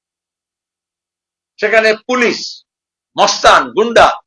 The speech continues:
সব মিলে সিপিএম অফিস তালা বন্ধ করে দিয়ে কেউ যাতে নমিনেশন জমা না দেয়, মারধর করে হাসপাতাল পাঠানো হয়েছে।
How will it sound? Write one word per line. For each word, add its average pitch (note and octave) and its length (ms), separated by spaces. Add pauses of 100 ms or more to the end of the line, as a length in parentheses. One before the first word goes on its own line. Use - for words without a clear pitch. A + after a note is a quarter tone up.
(260)
সব A#3 200
মিলে A3+ 240
সিপিএম A3 360
অফিস G#3+ 300
তালা G3+ 240
বন্ধ G3 380
করে G#3+ 200
দিয়ে A3+ 160
কেউ G3+ 160
যাতে G3 180
নমিনেশন F#3+ 280
জমা F3 220
না C#3+ 140
দেয়, A#2+ 140 (280)
মারধর G3 500
করে G3 140
হাসপাতাল F3+ 400
পাঠানো C3 260
হয়েছে। - 260